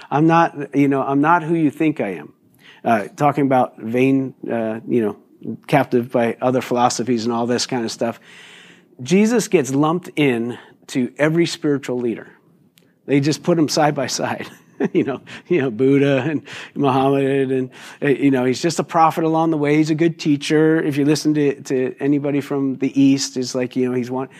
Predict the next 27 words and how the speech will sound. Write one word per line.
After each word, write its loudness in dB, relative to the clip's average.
you -2
know, -2
he, 0
he -2
was -2
a -2
good -4
guru. 2
Uh, 0
y-, 2
you 4
know, 0
he 2
wa-, 0
he 0
was -2
a -4
good -4
guy. -2
And 0
Jesus 0
was 0
declaring 0
for -8
the -4
first 0
time, -10